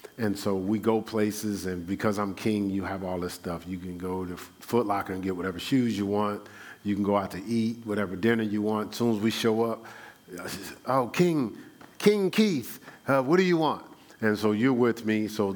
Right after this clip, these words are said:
so even when we're not around, my son goes, shows up, you know, as the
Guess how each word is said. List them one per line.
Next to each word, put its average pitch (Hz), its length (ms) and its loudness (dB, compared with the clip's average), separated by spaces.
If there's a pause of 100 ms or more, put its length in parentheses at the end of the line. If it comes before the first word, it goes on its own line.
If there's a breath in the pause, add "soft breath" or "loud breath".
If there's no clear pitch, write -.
so 110 220 -4
even 143 220 4
when 110 240 0
we're 95 360 -2
not 151 280 4
around, 101 520 -2 (260 loud breath)
my 98 180 2
son 143 320 0
goes, 104 380 2
shows 104 420 0
up, 104 340 -2 (460 loud breath)
you 117 120 2
know, 101 180 4
as 101 340 2
the 98 440 0